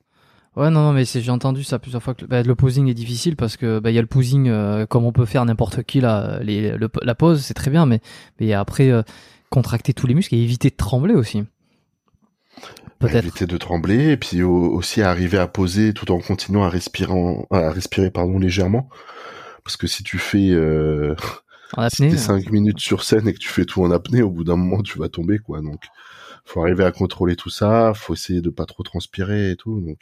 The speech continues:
Speaker 2: euh... non, c'est sûr, c'est, euh, c'est, c'est très, très, très compliqué.
Speaker 1: Ah non, c'est, c'est intéressant.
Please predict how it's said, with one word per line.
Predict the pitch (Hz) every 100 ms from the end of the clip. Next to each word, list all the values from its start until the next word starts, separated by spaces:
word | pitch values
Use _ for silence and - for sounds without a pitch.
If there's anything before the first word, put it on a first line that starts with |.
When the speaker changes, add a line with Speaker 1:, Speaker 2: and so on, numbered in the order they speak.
| 80
Speaker 2:
euh... | 76 76 76 82 _ - - - - - - -
non, | 98 104
c'est | -
sûr, | - 107
c'est, | - 78
euh, | 80 80 73
c'est, | - -
c'est | - -
très, | - 104
très, | - 101
très | -
compliqué. | 107 104 90 85 - _ _ _ _ _ - - - -
Speaker 1:
Ah | -
non, | 131
c'est, | - 123 117
c'est | 117 117
intéressant. | 131 131 123 110